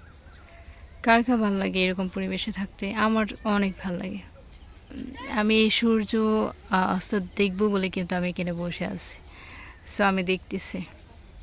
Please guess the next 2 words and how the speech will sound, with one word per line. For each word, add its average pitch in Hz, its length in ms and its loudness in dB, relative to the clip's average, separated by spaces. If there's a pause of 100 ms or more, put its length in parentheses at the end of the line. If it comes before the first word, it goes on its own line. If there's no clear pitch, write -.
(3000)
Okay, 196 580 0 (1600)
so - 300 -2